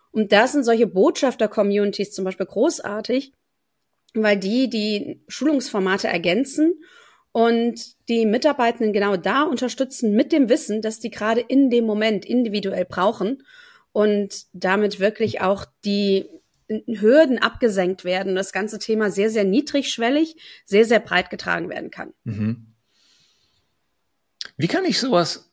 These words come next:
Speaker 2: intern verkaufen? Weil da brauche ich ja auf jeden Fall die Kultur dafür. Ich brauche auch die zeitliche Flexibilität dafür, um so eine Gruppe zu organisieren und oder da, Teil daran zu nehmen. Und ich hab, korrigier mich, aber erstmal keinen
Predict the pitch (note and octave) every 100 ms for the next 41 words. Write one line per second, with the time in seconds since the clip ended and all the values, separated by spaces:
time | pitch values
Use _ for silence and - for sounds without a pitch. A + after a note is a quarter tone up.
0 | _ C3+ C3+ - C3+ A#2 A2 G#2 - -
1 | F2+ D#2+ - C#2+ - _ - B1 E2 E2+
2 | - B2 C#3 B2 G#2 A2 A2+ A2 A2 G#2+
3 | G2+ G2 F#2 - - - - - - B2
4 | A#2 - C3+ C#3+ C#3 D3 D#3+ - A#2 G#2+
5 | G#2 - G2 - C3 B2 A2+ - F2 -
6 | F#2 A#2 G#2+ - A2+ F#2+ G#2 - A2 G2+
7 | A2 G2 - - A#2 G#2+ G2 G2+ B2 C3
8 | C3+ A#2+ A#2 G2 G2 G2 G#2 - D#3 F3+
9 | G2 E2+ F2+ - F2+ E2 F#2+ A2+ - -
10 | - - A2+ A2+ C#3 - _ - A#2 A2
11 | A#3+ C3+ A2+ - A2+ - B2 A#2+ A2+ -
12 | C3+ C3+